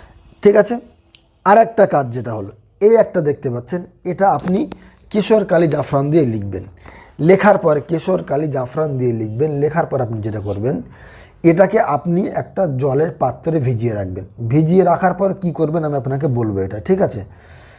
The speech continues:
কারণ ভিজিয়ে রেখে তাকে জলটা খাওয়াতে হবে। কখন খাওয়াবেন?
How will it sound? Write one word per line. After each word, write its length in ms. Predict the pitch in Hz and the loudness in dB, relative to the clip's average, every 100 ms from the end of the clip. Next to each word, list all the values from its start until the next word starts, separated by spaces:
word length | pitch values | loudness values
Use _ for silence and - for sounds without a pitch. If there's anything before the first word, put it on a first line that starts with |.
| - - - | -20 -20 0
কারণ 300 | 180 214 220 - - - | 4 6 4 0 -14 -6
ভিজিয়ে 320 | 143 185 190 214 | 2 2 6 6
রেখে 280 | 214 233 | 6 2
তাকে 300 | 226 202 208 | 2 2 2
জলটা 380 | 185 196 190 202 | 2 4 4 2
খাওয়াতে 380 | 196 180 170 151 | 0 0 0 0
হবে। 120 | 139 139 | -2 2
কখন 320 | 180 202 196 | 2 2 -2
খাওয়াবেন? 440 | 175 175 185 254 | 0 0 0 -4